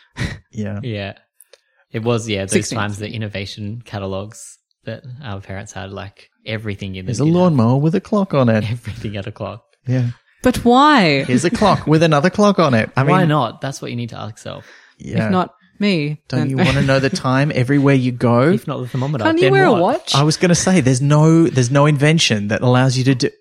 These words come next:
Speaker 2: wait. <laughs> This problem has been solved a
Speaker 3: A
Speaker 2: long
Speaker 3: watch within
Speaker 2: time
Speaker 3: a
Speaker 2: ago.
Speaker 3: watch.
Speaker 2: I did enjoy <laughs> when,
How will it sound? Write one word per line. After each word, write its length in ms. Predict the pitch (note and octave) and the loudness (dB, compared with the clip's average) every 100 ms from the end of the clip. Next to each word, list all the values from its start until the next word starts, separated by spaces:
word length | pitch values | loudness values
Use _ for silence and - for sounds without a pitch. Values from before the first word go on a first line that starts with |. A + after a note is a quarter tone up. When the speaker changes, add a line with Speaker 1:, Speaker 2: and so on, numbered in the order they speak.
| _ _ | _ _
Speaker 2:
wait. 280 | A2 G2+ - _ | -10 -10 -10 _
<laughs> 540 | - - - - - | -10 -10 -8 -8 -2
This 340 | F#3 F3+ F3 A#3+ | 0 0 0 0
problem 340 | E3+ C3+ F3+ | 0 0 0
has 200 | F3 A#2+ | 0 0
been 180 | B2 D#3+ | 0 0
solved 480 | - - E3+ B2 - | 0 0 0 -2 -2
a 40 | |
Speaker 3:
A 0 | |
Speaker 2:
long 80 | C#3 A#2+ | 0 0
Speaker 3:
watch 80 | B2 | 2
within 120 | C3 | 2
Speaker 2:
time 120 | C3 A#2 | 2 0
Speaker 3:
a 20 | |
Speaker 2:
ago. 80 | G#2 | 0
Speaker 3:
watch. 400 | A#2 A2+ - - | -2 -4 -8 -10
Speaker 2:
I 80 | C#3 | -4
did 180 | D3+ G#3 | 0 0
enjoy 540 | B3+ A3+ F#3 F#3 E3+ - - C#3 - | 0 2 2 2 2 0 0 -2 -2
<laughs> 320 | _ - - | _ -20 -6
when, 160 | E3+ | -2